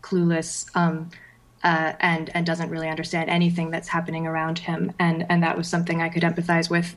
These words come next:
during the, you know, certainly the first couple of months I spent in China, and that, that complete disorient-,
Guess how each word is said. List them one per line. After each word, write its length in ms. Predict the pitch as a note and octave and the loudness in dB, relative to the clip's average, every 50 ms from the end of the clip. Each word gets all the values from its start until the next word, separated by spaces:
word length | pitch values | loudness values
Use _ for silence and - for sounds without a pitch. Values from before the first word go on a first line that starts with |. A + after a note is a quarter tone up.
| - - | -10 -4
during 280 | - F3 E3 D#3+ E3 E3 | 0 0 2 2 2 2
the, 200 | E3 E3 - - - - - | 0 0 -2 -4 -8 -6 0
you 140 | - F3+ E3 | 2 2 2
know, 80 | D#3+ | 2
certainly 300 | E3+ - F#3 F3 E3+ E3 | 2 2 2 4 4 4
the 80 | D#3+ E3 | 2 0
first 300 | - - F#3 F3 F3 - | 0 2 2 2 2 0
couple 220 | - E3+ F3 F3 | -2 -2 -2 0
of 100 | E3 E3 | 0 2
months 300 | F3 E3+ E3 - - - | 2 2 0 0 0 0
I 80 | F#3 F3 | 0 0
spent 320 | E3+ F3 F3 E3 E3 - | 0 2 2 0 0 2
in 100 | - E3 | 0 0
China, 420 | E3+ - F3+ E3+ E3+ E3 D#3+ E3+ F3 - - - - - - | 2 4 4 4 4 4 2 0 -2 -4 -8 -14 -10 -2 2
and 160 | F3+ E3+ E3+ | 4 6 6
that, 340 | D#3+ D#3 C#3+ - - - - | 6 6 4 2 -2 -2 0
that 220 | F3 E3 - - - | 2 2 2 2 2
complete 360 | F#3 F3 F3 F3 F3 E3+ E3+ | 0 0 2 2 0 0 0
disorient-, 580 | E3 D#3+ - D#3+ D#3 D#3 D#3+ D3+ D3+ - - | -2 -2 -2 0 0 0 0 -2 -2 -2 -4